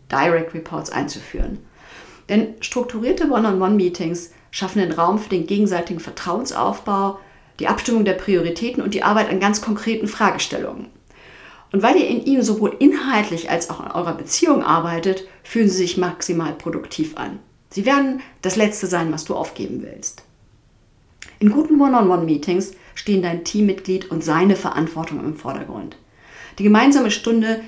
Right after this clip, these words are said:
gibt euch neben der Arbeit an konkreten Aufgaben Raum für viele Themen, die in Ad-hoc-Absprachen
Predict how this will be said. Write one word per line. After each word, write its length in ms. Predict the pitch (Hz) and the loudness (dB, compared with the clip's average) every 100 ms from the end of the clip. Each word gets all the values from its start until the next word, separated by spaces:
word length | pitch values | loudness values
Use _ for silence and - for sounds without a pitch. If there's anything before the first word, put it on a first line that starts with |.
| - | -6
gibt 260 | 220 - 196 | -6 -2 -2
euch 140 | - | 2
neben 240 | 202 254 | 4 6
der 160 | 247 - | 4 4
Arbeit 300 | 196 202 - | 4 2 0
an 140 | 160 | -2
konkreten 520 | 156 156 - 240 - - | -4 -6 -4 -2 -2 -2
Aufgaben 520 | - - 170 165 175 | -2 -4 -4 -4 0
Raum 300 | 156 180 226 | 2 4 2
für 160 | - | -2
viele 360 | - 233 214 202 | -8 -2 0 0
Themen, 400 | - 214 214 196 | 0 4 6 4
die 120 | 196 | 0
in 100 | - | -2
Ad-hoc-Absprachen 1040 | - - 214 - - - - 170 180 190 | -2 -4 -6 -6 -10 -8 0 2 2 0